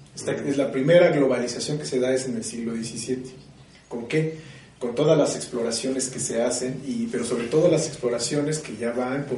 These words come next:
Speaker 1: un objetivo de explotación y comercialización.
Speaker 2: Colonialista, ¿no?
Speaker 1: Así es, la colonización. Entonces, cuando eso sucede, surge un afán por el coleccionismo.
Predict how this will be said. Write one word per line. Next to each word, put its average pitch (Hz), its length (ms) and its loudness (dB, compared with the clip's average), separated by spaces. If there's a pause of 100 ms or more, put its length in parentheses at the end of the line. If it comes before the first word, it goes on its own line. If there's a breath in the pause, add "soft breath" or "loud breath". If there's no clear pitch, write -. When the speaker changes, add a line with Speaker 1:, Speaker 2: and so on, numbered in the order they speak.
Speaker 1:
un 117 80 -2
objetivo 127 680 -4 (580 loud breath)
de 113 100 -8
explotación 110 720 -6
y 170 40 -4
comercialización. - 880 -6 (520)
Speaker 2:
Colonialista, 117 760 -8
¿no? 110 120 -12
Speaker 1:
Así - 420 -4
es, - 240 -6
la 113 160 -6
colonización. 107 640 -10 (1040 loud breath)
Entonces, 208 680 2 (240)
cuando 151 420 2
eso 196 220 6
sucede, 190 680 4 (100)
surge 185 440 4
un 185 140 2
afán 160 480 2 (580)
por 127 140 0
el 117 180 -2
coleccionismo. 127 960 -2